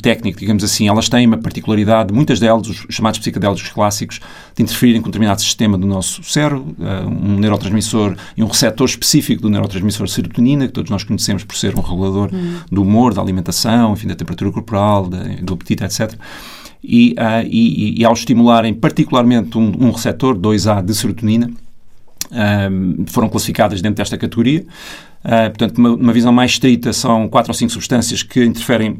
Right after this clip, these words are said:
Speaker 1: especificamente com este receptor e depois isso, isso, isso se traduz num conjunto de efeitos, ah,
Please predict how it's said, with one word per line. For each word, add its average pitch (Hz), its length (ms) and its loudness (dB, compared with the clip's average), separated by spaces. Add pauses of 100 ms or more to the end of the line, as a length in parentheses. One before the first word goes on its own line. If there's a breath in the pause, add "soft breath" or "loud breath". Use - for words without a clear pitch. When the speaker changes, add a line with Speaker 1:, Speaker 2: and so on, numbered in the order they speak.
Speaker 1:
especificamente 127 600 0
com 117 100 -2
este 113 120 -2
receptor 120 440 -2
e 135 60 -2
depois - 180 -6
isso, - 240 -8 (240)
isso, - 240 -8
isso - 120 -10
se - 80 -8
traduz 101 340 -2
num 95 100 -2
conjunto 92 280 -6
de - 60 -6
efeitos, - 380 -6 (500 loud breath)
ah, 95 600 -4